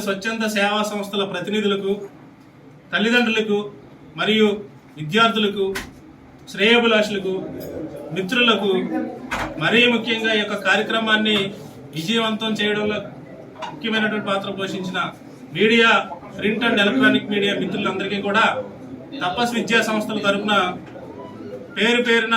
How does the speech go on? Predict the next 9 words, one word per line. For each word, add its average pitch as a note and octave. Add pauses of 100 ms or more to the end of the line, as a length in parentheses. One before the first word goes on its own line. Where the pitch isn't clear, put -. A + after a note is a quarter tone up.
(160)
ధన్యవాదాలు G#3+
తెలియజేసుకుంటున్నామండి. G3 (1300)
ఈ A3
యొక్క A#3 (1300)
తపస్ A#3
విద్యా A3 (100)
సంస్థలు G#3 (1080)
జంగారెడ్డిగూడెం A#3
పట్టణంలో G#3